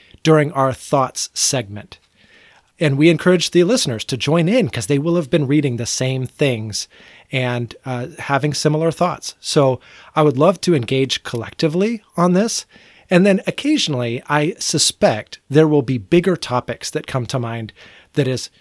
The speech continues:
entire episode worthy. And on those weeks, we plan to actually talk about the, the topic, whatever that topic happens to be that grabs us.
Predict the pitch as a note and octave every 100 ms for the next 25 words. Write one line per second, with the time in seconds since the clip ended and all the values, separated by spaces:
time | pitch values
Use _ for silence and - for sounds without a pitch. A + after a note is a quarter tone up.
0 | _ D3+ B2+ - E3 F3+ F3 D#3 C#3+ C3
1 | - C3 A2 A#2+ A2+ G2+ A2+ - _ _
2 | _ _ - C3+ C3 B2 - C3+ B2+ B3+
3 | F3 B2+ B2 - D3+ D3+ - D3+ C#3+ C3+
4 | C3+ C#3 C#3+ F3+ - E3 C3+ B2+ B2+ B2+
5 | - B2+ B2 B2 _ C#3 - C#3 B2 B2
6 | C#3 C3 C3 C#3 C3 - C3+ C#3+ B2+ C3
7 | B2 B2 A#2+ - B2 G#2+ C#3 B2+ A2+ A2
8 | A#2+ - B2+ C3 A#2+ G#2 G#2+